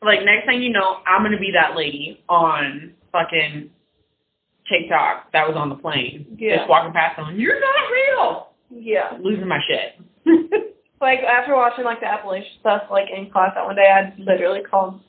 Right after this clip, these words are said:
Speaker 2: Cynthia and I was like, "I need you to talk to me as I'm walking." Because, and there's also was a night where they wanted to ride the shuttle bus.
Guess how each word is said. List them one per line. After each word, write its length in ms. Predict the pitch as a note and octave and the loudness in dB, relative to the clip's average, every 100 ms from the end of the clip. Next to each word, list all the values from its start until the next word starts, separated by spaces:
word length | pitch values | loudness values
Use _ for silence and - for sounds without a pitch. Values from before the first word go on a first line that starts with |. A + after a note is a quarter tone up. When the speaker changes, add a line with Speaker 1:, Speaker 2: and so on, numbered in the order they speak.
| _ _ _ | _ _ _
Speaker 2:
Cynthia 300 | G3 G3 E3 | -18 -12 -12
and 80 | D#3+ | -12
I 80 | E3+ | -14
was 100 | G#3 | -10
like, 200 | - - - | -10 -6 -4
"I 80 | |
need 160 | G3 F#3+ | -4 -4
you 120 | F#3 | -8
to 80 | - | -14
talk 180 | G3 E3 | -14 -14
to 60 | - | -14
me 100 | E3 | -18
as 80 | - | -18
I'm 80 | - | -20
walking." 420 | - - - - - _ _ _ _ _ _ _ _ _ _ _ - | -18 -18 -20 -20 -20 _ _ _ _ _ _ _ _ _ _ _ -8
Because, 440 | B3 B3 A#3 A3 G#3+ - _ _ | -6 2 2 2 -4 -12 _ _
and 140 | B3+ B3 | 4 4
there's 160 | A#3+ | 4
also 380 | A3 A#3 A#3 A#3+ | 4 4 4 2
was 160 | A3+ A3 | 2 0
a 60 | |
night 420 | A3 G#3 G3+ G3 G#3 | 0 0 0 -2 -2
where 260 | G#3 G3+ | -2 0
they 140 | G#3+ A#3 | 2 4
wanted 300 | B3 A#3 A3 | 2 -2 -2
to 40 | |
ride 240 | G3+ G3 G3 | 2 2 2
the 60 | F#3+ | -8
shuttle 240 | A3 G3+ | -8 -6
bus. 220 | F#3 C#3+ | -8 -10